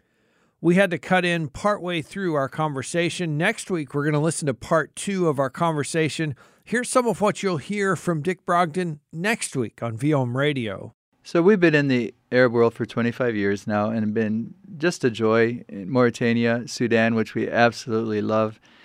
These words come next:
Speaker 2: the people, and in Egypt, which is called in Arabic, Um Dunya, which means the mother of the world, you know, so that's how Egyptians gladly look at their country, and we rejoice with them. But as I look at the world today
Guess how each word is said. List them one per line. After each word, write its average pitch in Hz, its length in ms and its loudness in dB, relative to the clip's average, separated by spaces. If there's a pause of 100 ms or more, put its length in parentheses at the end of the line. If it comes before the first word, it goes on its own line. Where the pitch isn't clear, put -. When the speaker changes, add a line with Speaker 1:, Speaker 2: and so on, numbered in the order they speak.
(240)
Speaker 2:
the 113 80 -4
people, 113 520 -2 (640)
and 110 400 -2
in 113 280 -2
Egypt, 113 440 -2
which - 440 -6
is 110 220 -6
called 113 300 2
in 110 80 0
Arabic, 110 560 0
Um 135 180 2
Dunya, 110 500 2
which 107 220 0
means 110 240 2
the 117 80 -2
mother 113 280 4
of 104 80 4
the 113 100 2
world, 113 360 4
you 113 60 0
know, 113 120 2
so 117 260 2 (340)
that's 123 200 4
how 117 180 8
Egyptians 113 600 2 (220)
gladly 117 380 6
look 107 200 0
at 113 80 -6
their 107 140 0
country, 107 380 -2
and 107 80 -2
we 107 100 0
rejoice 104 520 0
with 107 180 -4
them. 104 240 -4 (640)
But 160 160 8
as 180 160 10
I 196 100 8
look 208 380 4
at 151 440 4
the 143 200 0
world 139 240 4
today 113 540 0